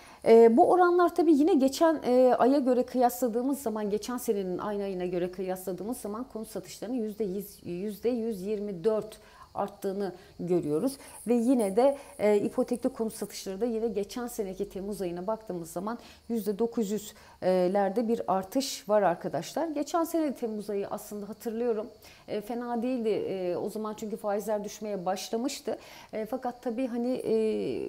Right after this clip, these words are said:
bu sene çok daha farklı, çok daha iyi rakamlar şu anda var. Şimdi konut satışları, e, ikinci el ve sıfır konutları bir değerlendirmek lazım. Çünkü son dönemde özellikle ikinci el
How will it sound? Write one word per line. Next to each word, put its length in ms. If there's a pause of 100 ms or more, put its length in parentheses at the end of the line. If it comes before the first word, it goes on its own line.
(120)
bu 120
sene 320
çok 260
daha 140
farklı, 480
çok 260
daha 140
iyi 320
rakamlar 520
şu 180
anda 400 (360)
var. 360 (1400)
Şimdi 380
konut 180
satışları, 680
e, 880
ikinci 400
el 180
ve 80
sıfır 320
konutları 540
bir 160
değerlendirmek 760
lazım. 340
Çünkü 240
son 360
dönemde 600
özellikle 720
ikinci 500
el 240